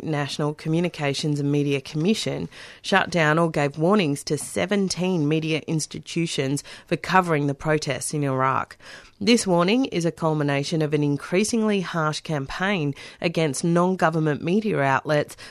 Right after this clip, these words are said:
that has taken several forms, ranging from obscure threats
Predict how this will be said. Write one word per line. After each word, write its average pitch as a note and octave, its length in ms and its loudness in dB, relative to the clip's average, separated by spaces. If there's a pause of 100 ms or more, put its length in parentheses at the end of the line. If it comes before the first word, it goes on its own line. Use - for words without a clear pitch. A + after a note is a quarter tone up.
that F3+ 300 2
has E3 180 0
taken E3+ 600 0
several D3 380 -2
forms, C#3 680 -2
ranging E3 520 0
from D3+ 220 -2
obscure A3 560 0
threats C4+ 480 -2